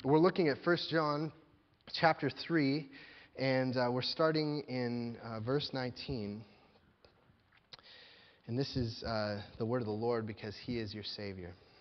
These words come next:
First John three nineteen, "By this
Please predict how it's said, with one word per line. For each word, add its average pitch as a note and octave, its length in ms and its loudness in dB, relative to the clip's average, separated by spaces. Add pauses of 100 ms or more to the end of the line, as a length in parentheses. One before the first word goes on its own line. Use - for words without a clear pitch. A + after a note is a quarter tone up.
(1800)
First - 220 -4
John B2+ 300 -2
three B2+ 160 -4
nineteen, A#2 640 -4
"By B2 240 0
this B2+ 600 -4